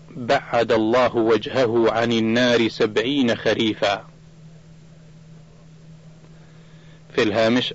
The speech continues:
رواه الشيخان واللفظ للبخاري. صحيح البخاري، كتاب الجهاد، باب فضل الصوم في سبيل الله،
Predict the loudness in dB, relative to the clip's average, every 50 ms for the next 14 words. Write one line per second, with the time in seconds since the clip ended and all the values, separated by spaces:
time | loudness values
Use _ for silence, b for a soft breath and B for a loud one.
0 | -4 -2 0 2 2 2 2 2 0 -2 -2 0 0 0 0 0 0 2 2 2
1 | 2 0 -2 -2 0 0 2 2 2 0 -2 -2 -2 -2 0 0 0 0 -2 -2
2 | -4 -2 0 2 2 2 2 0 -2 -4 -10 -14 -10 -6 -4 -4 -2 -2 -4 -2
3 | -2 -4 -2 -2 -4 -2 0 0 2 2 0 0 -2 -4 -6 -6 -4 -2 -2 -2
4 | 0 -2 -2 -2 -4 -4 -2 -2 0 0 0 -2 -4 -2 -2 0 0 0 -2 -2
5 | -2 -4 -2 -2 -4 -4 -2 0 0 0 0 0 -2 -2 -4 -4 -2 -2 -2 0
6 | 0 0 0 0 0 0 0 0 -2